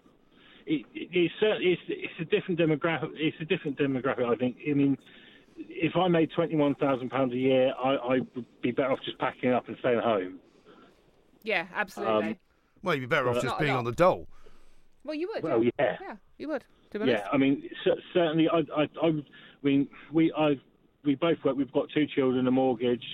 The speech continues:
Speaker 1: all that, with childcare costs. For twenty-one thousand pounds, you just give in. You just couldn't, you
Speaker 2: Yeah,
Speaker 1: couldn't
Speaker 2: you
Speaker 1: do
Speaker 2: couldn't
Speaker 1: it. So
Speaker 2: survive,
Speaker 1: I would,
Speaker 2: could
Speaker 1: I would
Speaker 2: you?
Speaker 1: consider that as poor.
Speaker 2: No.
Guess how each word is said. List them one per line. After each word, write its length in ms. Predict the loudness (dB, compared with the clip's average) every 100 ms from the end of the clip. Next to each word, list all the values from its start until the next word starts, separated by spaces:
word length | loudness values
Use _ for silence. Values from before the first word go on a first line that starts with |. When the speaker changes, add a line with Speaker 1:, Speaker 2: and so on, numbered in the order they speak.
| -2
Speaker 1:
all 100 | 0 2
that, 220 | 0 -2
with 120 | -6
childcare 360 | -2 -2 0 -2
costs. 280 | -2 -2 -6 -18 -20 -20 -20 -20 -12
For 100 | -4
twenty-one 300 | 0 0 0
thousand 300 | 0 0 0
pounds, 240 | -2 -2
you 80 | -6
just 100 | -4
give 140 | -2 2
in. 260 | 2 0 -10 -20 _ _ _
You 100 | -14
just 160 | -12 -6
couldn't, 200 | -6 -6
you 140 | -6 -6
Speaker 2:
Yeah, 100 | -2
Speaker 1:
couldn't 220 | 0 0
Speaker 2:
you 80 | 0
Speaker 1:
do 60 | -2
Speaker 2:
couldn't 140 | -2 -4
Speaker 1:
it. 20 |
So 40 |
Speaker 2:
survive, 180 | 0 2
Speaker 1:
I 60 | 2
would, 100 | -2
Speaker 2:
could 80 | -4
Speaker 1:
I 40 |
would 80 | -2
Speaker 2:
you? 120 | -2 -4
Speaker 1:
consider 220 | -6 -2 -2
that 180 | 0
as 80 | -4 -6
poor. 340 | -4 -2 0 -4 -8 -12
Speaker 2:
No. 160 | -10